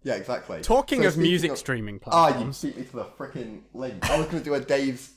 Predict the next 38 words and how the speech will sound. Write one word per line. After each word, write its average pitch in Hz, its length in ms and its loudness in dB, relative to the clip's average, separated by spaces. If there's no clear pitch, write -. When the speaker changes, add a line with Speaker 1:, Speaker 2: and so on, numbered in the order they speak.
Speaker 1:
tenuous 127 680 -10
link 131 300 -8
or 113 40 -10
whatever. 92 440 -10
Speaker 2:
Ah, 165 400 6
give 165 100 4
it 160 60 6
a 151 40 2
go. 120 220 2
Go 139 120 -2
on. 107 100 -2
Speaker 1:
Okay, 143 180 0
what 127 140 0
was 175 140 -4
it - 60 -4
you 202 80 -4
used 185 160 -4
to 151 80 -8
do 131 160 -2
then? 76 180 -6
'Cause - 100 -8
I 123 100 4
actually - 180 -4
didn't 117 200 -6
have 123 120 -4
anything 107 240 -10
in 101 80 -6
mind 107 240 -4
for - 60 -16
that. - 60 -4
I - 40 -4
was - 100 -10
hoping 110 240 -6
you 95 60 -6
wouldn't 95 180 -8
call - 180 -6
me 95 120 -8
out 98 160 -6